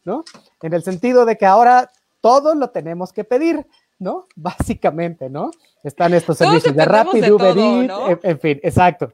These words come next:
Speaker 1: ¿no? Esos los que, los que puedan hacerlo. Ahora
Speaker 2: Es que es lo que te iba a decir, porque al final del día encontramos que hay dos realidades. De entrada, quienes tienen acceso a Internet, que somos, eh, muy poquitos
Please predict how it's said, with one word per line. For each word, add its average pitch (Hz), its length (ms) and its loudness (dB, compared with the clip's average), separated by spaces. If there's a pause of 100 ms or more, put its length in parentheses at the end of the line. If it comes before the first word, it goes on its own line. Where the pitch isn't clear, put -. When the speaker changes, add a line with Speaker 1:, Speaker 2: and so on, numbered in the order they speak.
(140)
Speaker 1:
¿no? 233 140 0 (440)
Esos 240 400 2
los 190 280 -10
que, - 180 -16
los 160 160 -20
que 147 100 -20
puedan 147 300 -14
hacerlo. 151 500 -6 (480)
Ahora 180 300 4
Speaker 2:
Es - 60 -2
que 427 80 -14
es 415 60 -8
lo - 40 -8
que - 100 -10
te 330 120 -14
iba 330 100 -10
a 320 80 -10
decir, 339 340 -14
porque 277 220 -14
al 285 80 -12
final 330 300 -10
del 381 180 -8
día 294 200 -8 (120)
encontramos 302 600 -12
que 339 120 -10
hay 330 160 -8
dos 320 240 -14
realidades. 262 840 -10 (440)
De 233 80 -8
entrada, 254 460 -8
quienes 262 240 -8
tienen 427 260 -10
acceso 247 360 -12
a - 20 -8
Internet, 190 560 -10
que 214 100 -10
somos, 262 540 -4
eh, 202 560 -6
muy 226 220 0
poquitos - 600 -12